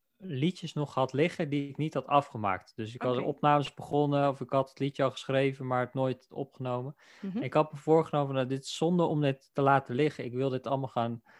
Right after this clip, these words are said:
Speaker 1: eh, gaan afmaken en gaan uitbrengen." Ook
Speaker 2: Ja.
Speaker 1: daadwerkelijk op Spotify zetten en gewoon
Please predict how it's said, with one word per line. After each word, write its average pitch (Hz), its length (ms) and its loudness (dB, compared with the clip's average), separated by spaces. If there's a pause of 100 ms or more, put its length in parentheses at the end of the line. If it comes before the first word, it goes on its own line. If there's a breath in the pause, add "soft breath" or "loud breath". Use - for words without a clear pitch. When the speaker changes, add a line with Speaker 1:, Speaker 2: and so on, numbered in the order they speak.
(680 soft breath)
Speaker 1:
eh, 113 440 0
gaan - 220 -4
afmaken 120 560 4
en 113 120 -4
gaan 131 160 -4
uitbrengen." 113 680 2
Ook - 140 -10
Speaker 2:
Ja. 123 140 2
Speaker 1:
daadwerkelijk 139 420 2
op 117 100 -8
Spotify 147 540 0
zetten 131 380 -2
en 127 80 -6
gewoon 117 320 -10